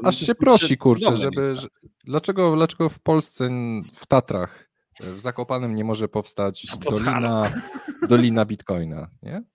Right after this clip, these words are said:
Speaker 2: Na Podhalu gdzieś tam. Tam
Speaker 1: Czekaj,
Speaker 2: górale
Speaker 1: czekaj,
Speaker 2: przecież
Speaker 1: ktoś
Speaker 2: są,
Speaker 1: może, może
Speaker 2: górale
Speaker 1: jakiś
Speaker 2: są
Speaker 1: wójt nas
Speaker 2: przecież,
Speaker 1: słucha.
Speaker 2: e, górale mają naturalną taką buntowniczą,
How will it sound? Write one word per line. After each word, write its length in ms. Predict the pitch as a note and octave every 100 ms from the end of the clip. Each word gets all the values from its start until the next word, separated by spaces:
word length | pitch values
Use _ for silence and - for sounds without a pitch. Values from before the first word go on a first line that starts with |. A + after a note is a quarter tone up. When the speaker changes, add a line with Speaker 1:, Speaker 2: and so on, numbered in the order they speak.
| _
Speaker 2:
Na 120 | A2
Podhalu 360 | G2+ G2+ - - - -
gdzieś 160 | - -
tam. 640 | - - _ - D#3 F#2+
Tam 180 | - A2 G#2+
Speaker 1:
Czekaj, 160 | F#2 A2+
Speaker 2:
górale 220 | D3 D3
Speaker 1:
czekaj, 140 | C#3 A#2
Speaker 2:
przecież 180 | -
Speaker 1:
ktoś 100 | A#2+ B2+
Speaker 2:
są, 80 |
Speaker 1:
może, 160 | A2+ A2
może 80 | B2+ - - _ - _ _ _ _
Speaker 2:
górale 340 | G2 A2+ B2 C#3+
Speaker 1:
jakiś 180 | C#3+ C3+
Speaker 2:
są 80 |
Speaker 1:
wójt 160 | C3 E3+
nas 80 | B2
Speaker 2:
przecież, 220 | A2+ A2
Speaker 1:
słucha. 400 | - A2 F#2+ F#2+ F#2 - _ _ _ _ -
Speaker 2:
e, 340 | F#2+ F2+ F#2 F2+
górale 600 | F2+ A2+ A2+ A#2 A2 G#2+
mają 340 | G#2+ G2+ G2
naturalną 680 | G2+ G2 G#2+ G#2 G2+ F#2+ F#2
taką 320 | F#2+ - F#2
buntowniczą, 1000 | - G#2 G2+ F#2 G#2 G2+ - F2+ F2